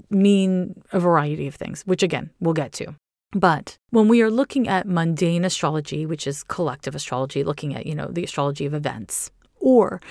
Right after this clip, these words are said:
we're looking at individual birth chart astrology, the same rule applies. We have free will. Our free will exists, and it exists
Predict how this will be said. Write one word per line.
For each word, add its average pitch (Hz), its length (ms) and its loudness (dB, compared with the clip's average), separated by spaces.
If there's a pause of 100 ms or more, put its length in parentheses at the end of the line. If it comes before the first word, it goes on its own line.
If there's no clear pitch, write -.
(180)
we're 202 140 4
looking 202 320 4
at - 180 -10
individual 180 840 2 (240)
birth 285 300 2
chart 151 260 -2
astrology, 139 640 -8 (120)
the 185 80 -6
same 170 500 -4 (120)
rule 160 440 -4
applies. - 800 -10 (580)
We 196 140 2
have 180 180 0
free 160 200 -4
will. - 260 -6 (800)
Our 180 120 -6
free 247 360 -4
will 214 220 4
exists, 185 720 -4 (280)
and 208 100 2
it 208 80 4
exists 220 720 0